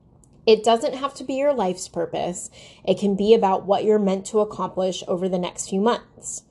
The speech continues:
Do what feels right and take inspired action towards a goal. The way that I'm experiencing the energies currently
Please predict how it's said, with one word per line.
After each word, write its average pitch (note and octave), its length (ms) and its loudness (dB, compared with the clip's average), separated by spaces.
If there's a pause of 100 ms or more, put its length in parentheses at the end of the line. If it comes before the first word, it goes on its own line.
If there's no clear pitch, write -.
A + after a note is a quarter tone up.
(540)
Do C4 200 0
what E4+ 180 4
feels E4+ 260 2
right F#3 380 0 (120)
and F#3+ 160 0
take B3+ 360 -2
inspired G3 560 0 (100)
action F#3 540 -6
towards F3+ 640 -4
a F#3+ 80 2
goal. F#3 540 -4 (1500)
The G#3+ 120 10
way B3+ 180 8
that F4+ 160 2
I'm A#3+ 180 -2
experiencing G3 720 -4
the F#3+ 180 -6
energies F#3 380 -2
currently F3 640 -6